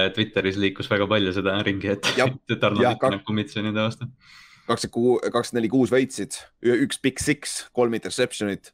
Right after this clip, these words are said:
Speaker 2: Darnold, Darnold viskas teisel poolel kolm järjestikust interceptionit. <laughs> Nagu, juh-, jumal küll, see
Speaker 1: Ja no midagi muud nagu nad tööle ka ei saanud. K-, Christian McCaffrey tuli tagasi ja noh, Chaba Hubbardiga nad proovisid ka joosta ja noh, siuksed väiksed paugud, aga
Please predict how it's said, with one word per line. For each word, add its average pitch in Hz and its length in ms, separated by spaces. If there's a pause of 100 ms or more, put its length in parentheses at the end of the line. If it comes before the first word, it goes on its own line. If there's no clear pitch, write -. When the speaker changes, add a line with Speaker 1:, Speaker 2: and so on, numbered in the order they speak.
(100)
Speaker 2:
Darnold, 120 340
Darnold 120 380
viskas - 240
teisel 107 260
poolel 104 380
kolm 127 260
järjestikust 110 480
interceptionit. 101 680 (420)
<laughs> - 540
Nagu, 139 220 (760)
juh-, 143 400
jumal 110 320
küll, 95 160
see 95 160 (140)
Speaker 1:
Ja 104 80
no 107 100
midagi 107 300
muud 113 260
nagu 92 160
nad 95 160
tööle 101 240
ka 101 80
ei 101 80
saanud. 95 240
K-, 110 160
Christian 127 320
McCaffrey 113 480
tuli 92 160
tagasi 92 540
ja 95 100
noh, 98 80
Chaba 98 300
Hubbardiga 90 420
nad 90 160
proovisid 92 320
ka 104 160
joosta 95 320
ja 85 240
noh, 87 160 (400)
siuksed 98 240
väiksed 101 400
paugud, 90 320
aga 85 160